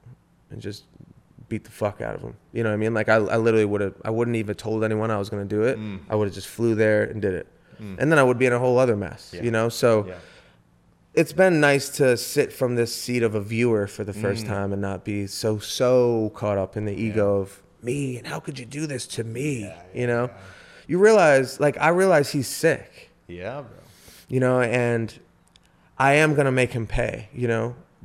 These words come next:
Speaker 1: But I do, f-, I, I say that because I wrestled with this for a while, you know? I'm gonna make him pay for these choices because it's, it's, it's what, it's literally the best thing for him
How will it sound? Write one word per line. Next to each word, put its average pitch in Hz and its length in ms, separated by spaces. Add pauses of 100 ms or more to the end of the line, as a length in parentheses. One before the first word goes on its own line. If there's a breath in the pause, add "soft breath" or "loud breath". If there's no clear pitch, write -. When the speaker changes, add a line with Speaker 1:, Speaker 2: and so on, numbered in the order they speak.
(180)
Speaker 1:
But 120 360 (380 soft breath)
I 135 120
do, 143 300
f-, - 240
I, 135 280
I 127 40
say 160 360
that 123 480 (260)
because 127 240
I 123 120
wrestled 123 480
with 113 160
this 113 200
for 117 140
a 110 60
while, 62 420
you 127 100
know? 117 240 (340 soft breath)
I'm 131 120
gonna 143 160
make 123 240
him 113 180
pay 113 260
for 107 200
these 104 240
choices 110 460
because 107 540 (800 soft breath)
it's, 131 200 (480)
it's, 139 320
it's 135 180
what, 131 360 (360)
it's - 320
literally 143 560
the 113 100
best 110 380
thing 113 200
for 110 240
him 120 460